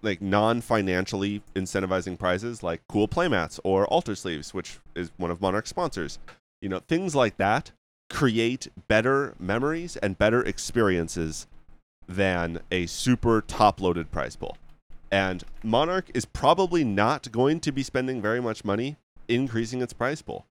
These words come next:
Like, you know, you see this in esports where it's like, well, okay, it's a million dollar major or a five million dollar major or whatever it may be. I don't think that that's a good idea, and I think that we should, sh-,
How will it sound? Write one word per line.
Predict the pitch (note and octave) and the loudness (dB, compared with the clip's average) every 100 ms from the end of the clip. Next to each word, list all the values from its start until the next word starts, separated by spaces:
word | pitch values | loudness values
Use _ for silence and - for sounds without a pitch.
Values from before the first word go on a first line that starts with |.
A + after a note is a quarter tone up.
| _ _ _ _ | _ _ _ _
Like, | F2 F2 - - G#2+ G2+ | -4 -4 -6 -14 -12 -8
you | A#2+ | -2
know, | G2 | -2
you | G2 C3 | -2 -4
see | C#3+ F#3 | -2 0
this | D#3 | 0
in | B2 | -2
esports | C3+ C3+ G#2 F2 - | -4 -2 0 -2 0
where | F2+ | -4
it's | - | 0
like, | F2+ G2+ | -2 4
well, | G#2+ G#2 | 4 4
okay, | F#2+ F#2 | 0 -2
it's | - B2 | -2 0
a | |
million | C3+ D3 C3 | 6 8 8
dollar | A2 G#2 F2+ | 6 6 4
major | F2 D2+ A#1+ | 0 -6 -6
or | B1+ E2 | -2 -2
a | |
five | F#2 D3+ B2+ | 6 8 8
million | A#2+ G#2 | 6 4
dollar | G2 F2 | 4 2
major | D#2 D2 - | -2 -8 -8
or | D#2 | -6
whatever | E2 G2+ F2+ E2 | 0 2 2 0
it | - | -6
may | A1+ A1 | -10 -10
be. | G1+ - - _ - - _ - | -12 -14 -18 _ -20 -20 _ -8
I | G#2 C#3 | 2 4
don't | F3+ A2 | 4 4
think | G#2 | 0
that | A2 G#2 | 2 0
that's | G2+ A#2 | 0 0
a | |
good | A2+ | 0
idea, | A#2 A#2 D#3 - | 0 0 -4 -4
and | A2 | 0
I | G#2+ | 0
think | - D3 D3+ | 0 -2 0
that | A2 | 0
we | A#2+ | 0
should, | - G2 | -4 -8
sh-, | - | -10